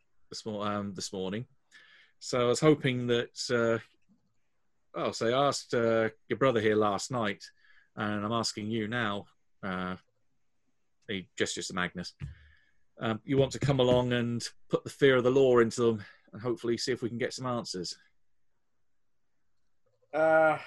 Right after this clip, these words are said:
Speaker 2: I think I'll come along for, uh, just as much as of your safety. My brother can be a bit of a loose cannon, and controlling him is, uh, not for the faint of heart. So, uh, yeah, I'll, I'll come along just to make sure, uh, uh,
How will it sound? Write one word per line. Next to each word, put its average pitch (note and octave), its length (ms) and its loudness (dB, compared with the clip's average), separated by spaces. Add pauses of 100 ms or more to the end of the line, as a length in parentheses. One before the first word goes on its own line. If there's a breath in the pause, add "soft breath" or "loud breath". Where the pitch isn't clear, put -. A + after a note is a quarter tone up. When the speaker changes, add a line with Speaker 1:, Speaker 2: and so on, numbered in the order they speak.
(160 loud breath)
Speaker 2:
I D3 100 0
think F3 260 -4
I'll D#3 140 2
come D#3 240 0
along C#3+ 400 2
for, C3 260 2
uh, B2 180 2
just D#3 200 -4
as C3 100 -10
much C#3+ 200 -6
as A#2+ 140 -12 (260)
of B2+ 140 -6
your D3+ 160 0
safety. C3+ 600 -6 (480)
My D3+ 120 0
brother C#3+ 320 0
can C3 160 -8
be B2+ 120 -2
a B2 40 -2
bit B2 120 -6
of B2 60 -8
a B2+ 40 -2
loose B2+ 260 -6
cannon, B2+ 380 -4
and A#2 180 -12
controlling B2+ 540 -4
him A#2+ 160 -10
is, A#2 220 -12
uh, A#2+ 240 -4 (760)
not D3 180 0
for B2 80 -16
the A#2 80 -16
faint C#3 280 -8
of - 80 -14
heart. B2 340 -2
So, B2 320 -2
uh, D3 140 0
yeah, C4 100 0
I'll, C#4+ 220 2
I'll A#3+ 140 2
come F#3 220 -2
along C#3+ 340 -2
just C#3 200 -10
to B2+ 200 0 (420)
make C#3+ 200 -2
sure, C#3 340 2
uh, B2 200 4 (1200)
uh, B2 220 0